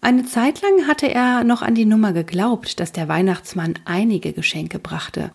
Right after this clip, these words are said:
Aber schließlich hatte auch das aufgehört. Es war irgendwie traurig gewesen und fast beneidete er Frieda darum, dass sie noch an den alten Mann im roten Mantel glaubte.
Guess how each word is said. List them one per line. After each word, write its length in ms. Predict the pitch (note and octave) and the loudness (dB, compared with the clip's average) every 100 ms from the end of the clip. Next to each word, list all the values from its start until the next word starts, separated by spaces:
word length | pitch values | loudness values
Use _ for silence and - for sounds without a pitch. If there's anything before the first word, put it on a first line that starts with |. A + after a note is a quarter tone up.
| _ - | _ 0
Aber 420 | A3+ A3 G#3+ G#3+ | 2 4 4 0
schließlich 640 | - A3 G#3 - G3+ - | 0 2 2 2 0 0
hatte 220 | G#3 - | -6 -4
auch 140 | G3+ - | -4 -2
das 240 | B3 B3 | -4 -2
aufgehört. 640 | - E3 - E3+ F3 E3+ - - | -4 -2 -2 0 2 0 -4 -6
Es 160 | G3+ | -2
war 160 | G3 F3+ | 0 2
irgendwie 400 | G3 G3 F3+ F#3 | 2 2 0 -2
traurig 460 | - A3 A3+ F#3+ F3+ | 0 2 4 2 0
gewesen 420 | E3+ F3 F3 F#3 | 2 2 2 0
und 160 | G3 | -2
fast 380 | - B3+ B3+ - | -2 -2 -2 -2
beneidete 840 | F#3+ F3+ F3+ A#3 C#4+ C#4+ - A3+ | 0 2 2 2 0 -2 0 0
er 120 | - F#3+ | 0 -4
Frieda 420 | - F#3+ F#3 F3 | -2 0 2 2
darum, 480 | E3+ E3+ E3 F3 F3+ - | 2 0 2 0 -2 -4
dass 200 | F#3 F#3 | -2 0
sie 100 | G3 | 2
noch 180 | F3 E3 | 2 0
an 120 | E3 | -4
den 180 | D#3+ - | -4 -4
alten 420 | E3+ G3 - G3+ | -4 -4 0 2
Mann 300 | F3 E3 F3 - - - | 2 2 0 -2 -16 2
im 140 | A#3+ | 4
roten 500 | A3+ D#3 D#3+ F#3 G3+ | 4 2 -4 0 2
Mantel 440 | F#3+ D#3 D3+ - D#3 | 2 0 -6 -8 -8
glaubte. 600 | C#3+ C#3 C#3+ - - - | -6 -6 -8 -10 -10 -10